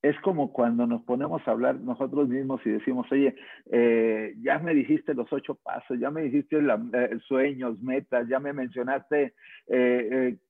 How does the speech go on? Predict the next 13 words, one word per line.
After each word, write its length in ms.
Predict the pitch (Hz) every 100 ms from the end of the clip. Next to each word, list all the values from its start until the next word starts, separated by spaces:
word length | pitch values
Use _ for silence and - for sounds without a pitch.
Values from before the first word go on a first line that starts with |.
| _
cómo 280 | - 165 156
la 140 | 147 139
lista 300 | 147 - 151
de 80 |
contactos, 600 | - 123 117 139 131 156
ya 120 | 135 147
me 80 |
dijiste 360 | 147 123 143 151
cómo 220 | - 156
crecer 360 | 135 131 156 151
esa 200 | 143 135
lista, 480 | 139 160 - 143 - - - -
ya, 260 | 143 165